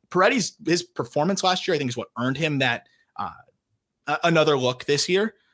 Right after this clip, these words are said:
But if he struggles, if he comes down to earth a little bit, I think Mead's gonna be that next guy up to fill that role, and, and he'll probably get more at bats. He can play a competent third base. I think he's more than fine there. He can play first.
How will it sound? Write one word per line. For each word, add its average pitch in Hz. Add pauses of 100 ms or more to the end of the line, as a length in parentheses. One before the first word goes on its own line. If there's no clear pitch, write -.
(120)
But 156
if 139
he 220
struggles, 160
if 131
he 143
comes 185
down 147
to -
earth 120
a 151
little 156
bit, 165 (420)
I 143
think 165
Mead's 127
gonna 131
be 123
that 113
next 110
guy 113
up 113
to 113
fill 120
that 104
role, 131
and, 165
and 131
he'll 113
probably 139
get 120
more 113
at 101
bats. 117 (260)
He 180
can 247
play 185
a 160
competent 139
third 135
base. 117
I 117
think 123
he's 117
more 117
than 127
fine 110
there. 104
He 101
can -
play 127
first. 101